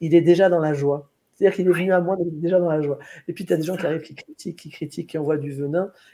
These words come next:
Et moi, quand quelqu'un envoie du venin, j'ai ce moment de compassion au fond de dire, « Waouh, tu vis dans du venin. » C'est, tu t-, à l'intérieur de toi, comment ça doit être amer et acide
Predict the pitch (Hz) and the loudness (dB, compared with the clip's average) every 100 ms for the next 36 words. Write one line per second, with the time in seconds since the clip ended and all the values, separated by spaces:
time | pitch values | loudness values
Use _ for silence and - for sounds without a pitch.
0 | - 160 170 165 170 170 180 156 156 139 | -4 -2 -2 0 -2 0 -2 2 0 -2
1 | 143 147 151 175 190 _ _ _ _ - | -6 -4 -2 -4 -6 _ _ _ _ -12
2 | 143 151 156 170 170 160 160 - 165 151 | -10 -6 -2 -2 -2 -2 -2 -2 -6 -6
3 | - 175 143 135 151 - 131 127 123 - | -8 -6 -6 -4 -6 -4 -4 -4 -6 -12
4 | _ _ _ - 139 131 131 170 208 202 | _ _ _ -16 -12 -10 -8 -6 -6 -8
5 | _ _ _ 123 147 156 165 135 123 131 | _ _ _ -12 -8 -6 -8 -10 -6 -4
6 | 135 175 147 135 131 131 139 - - 139 | 0 -2 -2 -6 -12 -12 -20 -20 -8 -4
7 | 143 165 180 175 156 151 147 143 - 175 | 0 0 0 0 -2 -2 -4 -6 -4 -4
8 | - 147 156 160 143 135 156 - - 151 | -4 -8 -6 -6 -6 -4 -4 -6 -8 -6
9 | 147 165 165 - 147 131 - - 233 185 | -4 -4 -4 -6 -6 -6 -8 -8 -6 -6